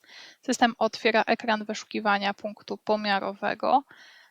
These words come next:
E, punkt pomiarowy możemy wyszukać za pomocą kodu. E, jeżeli kod P P nie został podany, należy podać kod pocztowy lub miejscowość w sekcji danych adresowych.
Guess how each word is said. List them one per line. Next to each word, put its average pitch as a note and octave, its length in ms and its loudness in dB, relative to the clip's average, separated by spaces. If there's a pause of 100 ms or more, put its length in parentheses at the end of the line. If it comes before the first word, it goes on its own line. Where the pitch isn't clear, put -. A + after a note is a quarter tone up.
(140)
E, G#3+ 380 4 (100)
punkt - 480 -6
pomiarowy G#3 600 0
możemy G#3+ 500 -4
wyszukać G#3+ 580 -2
za G#3 120 0
pomocą G#3 680 -2
kodu. A3+ 480 0 (920)
E, A3 460 2
jeżeli A3 720 0
kod - 340 0
P G#3+ 140 -4
P G#3+ 260 4
nie G#3 160 -4
został G#3+ 320 -2
podany, G#3 720 2 (580)
należy A3+ 800 2
podać G#3+ 720 0 (1080)
kod A3+ 300 2
pocztowy G#3+ 840 -2
lub A3 260 -6
miejscowość A#3+ 720 -2
w - 60 -8
sekcji - 380 -2
danych G#3 380 0
adresowych. G#3+ 800 -8